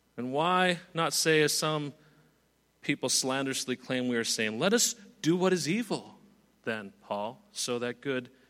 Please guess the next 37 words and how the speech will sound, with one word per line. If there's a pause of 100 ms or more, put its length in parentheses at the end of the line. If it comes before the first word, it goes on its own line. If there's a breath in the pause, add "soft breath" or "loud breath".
(160 soft breath)
may (280)
come"? (1040 soft breath)
He
then
says
their
condemnation
is (260)
deserved. (1700)
If
people
are
beginning
to
use
that
argument, (160)
"I'll
just
go
ahead
and
do
whatever
I
want
and
that
actually
bring
more
righteousness," (180 soft breath)
Paul
says
their
condemnation
is